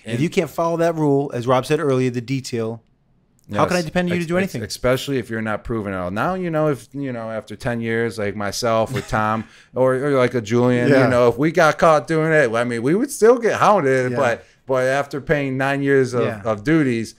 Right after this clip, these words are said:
Speaker 2: maybe we could get away with
Speaker 1: Right,
Speaker 2: it, but
Speaker 1: right,
Speaker 2: we
Speaker 1: right.
Speaker 2: would still get hounded and get punished for it, but I, we wouldn't get booted. But as a rookie free agent, you're gonna get booted in one second.
Speaker 1: No, that's, that's lunacy to do it as a rookie. That's crazy. You, you've been on the field,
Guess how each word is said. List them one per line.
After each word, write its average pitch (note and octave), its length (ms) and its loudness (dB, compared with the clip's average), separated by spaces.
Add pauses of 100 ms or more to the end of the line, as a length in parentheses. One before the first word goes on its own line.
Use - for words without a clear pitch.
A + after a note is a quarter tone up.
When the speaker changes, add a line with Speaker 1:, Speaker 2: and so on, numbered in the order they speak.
(140)
Speaker 2:
maybe F3 560 2
we C#3 180 0
could C3 200 -4
get C3+ 160 4
away C3 320 4
with A2+ 180 -2
Speaker 1:
Right, B2 180 0
Speaker 2:
it, A2+ 40 -6
but B2 140 4
Speaker 1:
right, A#2 60 0
Speaker 2:
we C#3+ 100 4
Speaker 1:
right. C3+ 80 4
Speaker 2:
would C3 100 4
still D#3+ 580 2 (220)
get C3 180 0
hounded B2+ 380 0
and A2 100 -4
get A2 180 -4
punished C3 300 0
for G#2+ 140 -2
it, F2+ 80 -4
but A2 260 -2
I, - 20 -12
we C3 160 0
wouldn't C3+ 360 -2
get G#2 180 -4
booted. A2 320 2
But G2+ 200 -4
as A2 180 -4
a G#2 60 -6
rookie A2+ 420 -6
free C3 240 -4
agent, C#3+ 280 -4
you're C#3 140 -6
gonna F3 160 -8
get C3+ 180 -4
booted B2 220 -4
in A2+ 100 -10
one A2 160 -8
second. F#2+ 380 -12
Speaker 1:
No, A2 160 -10
that's, A2+ 240 -12
that's - 420 -14
lunacy A2 460 -12
to G2+ 80 -12
do G#2 160 -14
it G2+ 80 -12
as F#2+ 140 -16
a F#2+ 80 -18
rookie. F#2+ 420 -18
That's G2+ 220 -18
crazy. G2 500 -18 (640)
You, D3 240 -6
you've C#3 340 -8
been C#3 160 -2
on C#3+ 140 0
the B2 60 -4
field, B2 600 -4